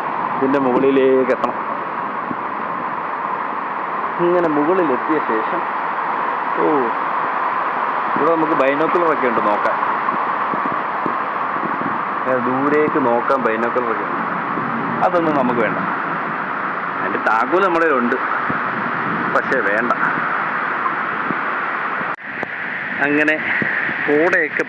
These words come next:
പോയി, വളരെ സുന്ദരമായിട്ടുള്ള ഒരു പ്രകൃതി അല്ലേ? അടിപൊളി. ഈ വാച്ച് ടവറിൻ്റെ മുകളിൽ ഇങ്ങനെ നിന്ന് നോക്കുമ്പോൾ നമുക്ക് കാണാൻ സാധിക്കുന്നത് അതാണ്.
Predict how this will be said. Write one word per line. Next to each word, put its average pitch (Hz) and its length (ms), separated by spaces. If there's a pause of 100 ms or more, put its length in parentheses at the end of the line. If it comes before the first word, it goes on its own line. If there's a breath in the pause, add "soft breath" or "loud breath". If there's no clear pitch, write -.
പോയി, 135 260 (1080)
വളരെ 151 280 (160)
സുന്ദരമായിട്ടുള്ള 139 1000 (220)
ഒരു 110 120 (100)
പ്രകൃതി 101 440
അല്ലേ? 101 140 (2000)
അടിപൊളി. 104 320 (1500)
ഈ 131 40 (100)
വാച്ച് 127 340
ടവറിൻ്റെ 139 380
മുകളിൽ 127 380
ഇങ്ങനെ 123 320
നിന്ന് 120 240
നോക്കുമ്പോൾ 117 440 (1500)
നമുക്ക് 143 300
കാണാൻ 156 260 (120)
സാധിക്കുന്നത് 156 520
അതാണ്. 131 280